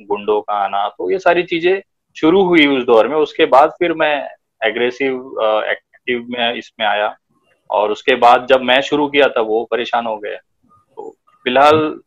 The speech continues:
public के issues पे बातें रखना, जो गलत हो रहा है उसके लिए आवाज उठाना। पहली बार arrest हुआ था तो बहुत, अ, डर लगा था कि अब क्या होगा, जीवन कैसा है।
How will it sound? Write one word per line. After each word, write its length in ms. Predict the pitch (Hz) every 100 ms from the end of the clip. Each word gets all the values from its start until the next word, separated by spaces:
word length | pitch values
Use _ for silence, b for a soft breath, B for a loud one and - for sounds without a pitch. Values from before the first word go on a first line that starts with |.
| _ _ _ _ _ -
public 320 | 120 135 139
के 140 | 151 139
issues 340 | 127 143 139
पे 140 | - 131
बातें 380 | 117 113 131
रखना, 440 | 127 117 131 127 127 _
जो 180 | 113 113
गलत 280 | 110 117 117
हो 80 | 117
रहा 120 | 120
है 60 | 117
उसके 240 | 113 120
लिए 120 | 117
आवाज 300 | 107 101 107
उठाना। 340 | 110 - 104 98 - _ _ _ _ _ _ _
पहली 260 | 113 120 135
बार 180 | 139 135
arrest 340 | 131 135 -
हुआ 180 | 135 135
था 140 | 135
तो 180 | 135 135
बहुत, 340 | 127 131 135 - -
अ, 200 | 123 120
डर 220 | 113 127
लगा 320 | 139 139 131 123
था 140 | 117
कि 120 | 120
अब 80 | 113 -
क्या 100 | 117
होगा, 320 | 113 107 107
जीवन 340 | 104 104 104 104
कैसा 380 | 101 - 104
है। 120 | 95